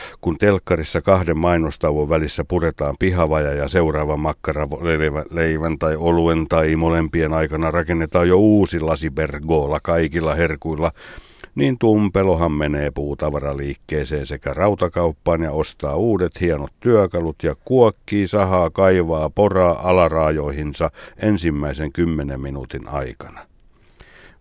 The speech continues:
Vasaralla sormea ja kirveellä polvea ja iskä yltää edes hetkeksi perheen nuorison kanssa samoille taajuuksille, mitä tulee V-alkuisten sanojen määrään.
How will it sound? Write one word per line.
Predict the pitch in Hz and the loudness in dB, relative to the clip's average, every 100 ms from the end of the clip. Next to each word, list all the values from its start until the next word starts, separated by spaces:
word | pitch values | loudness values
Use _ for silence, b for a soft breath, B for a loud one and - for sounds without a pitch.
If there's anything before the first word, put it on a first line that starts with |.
| 76 | -2
Vasaralla | 104 107 90 80 64 65 | 0 2 0 -2 -4 -2
sormea | - 113 92 87 82 | 2 2 2 0 -2
ja | 80 | -2
kirveellä | - 98 87 78 73 73 | 0 0 0 -2 -2 -2
polvea | 71 101 92 82 78 | 2 4 4 2 0
ja | 78 | -2
iskä | 87 85 - 76 | -4 -4 -6 -2
yltää | 82 78 73 71 | 0 -2 -4 -6
edes | 73 73 - | -4 -6 -2
hetkeksi | 92 - 78 - | -2 -2 -8 -6
perheen | 76 82 76 80 73 | -2 -2 -2 -4 -2
nuorison | 82 78 71 69 | 0 0 -4 -6
kanssa | 71 69 | -8 -8
samoille | 76 87 85 73 65 | -4 0 0 -2 -6
taajuuksille, | 64 90 87 73 71 65 - 67 71 | -2 0 0 0 -6 -8 -10 -8 -6
mitä | 73 71 | -6 -6
tulee | 67 76 76 73 | -4 -4 -2 0
V-alkuisten | 87 80 69 69 - 69 69 - 67 | 0 0 -2 -4 -8 -10 -10 -10 -6
sanojen | 73 73 65 65 62 | -4 -4 -4 -8 -12
määrään. | 131 120 107 - 101 - | -12 -12 -12 -14 -18 -18